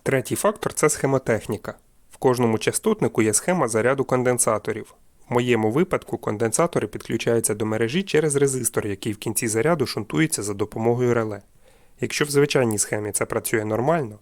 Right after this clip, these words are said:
то в переробленій на нижньому конденсаторі буде скачкоподібний високий струм, що негативно впливатиме на його термін експлуатації.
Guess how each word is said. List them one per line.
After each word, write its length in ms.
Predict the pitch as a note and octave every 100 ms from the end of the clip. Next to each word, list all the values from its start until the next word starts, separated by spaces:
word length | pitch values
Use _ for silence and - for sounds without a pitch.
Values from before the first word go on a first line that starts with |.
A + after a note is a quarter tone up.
| _
то 100 | -
в 20 | A#2
переробленій 760 | - G#2+ A2+ E3 C#3+ A2 G#2
на 120 | G#2
нижньому 380 | A#2 A#2 A2 G#2
конденсаторі 680 | - G#2 G#2+ A2 F2+ - -
буде 260 | G#2 A#2
скачкоподібний 840 | A2 - - A2+ - A#2 E3+ D#3+ C3+
високий 420 | A2 - A#2+ B2+
струм, 340 | - B2 G#2+
що 160 | G2+ -
негативно 480 | G#2+ G#2+ - D#3+ C#3+
впливатиме 560 | - B2+ B2 - A#2+
на 100 | A2+
його 200 | G#2+ G#2+
термін 380 | G#2 B2 B2+ A#2
експлуатації. 800 | A2+ - A#2+ A2+ - G#2 - -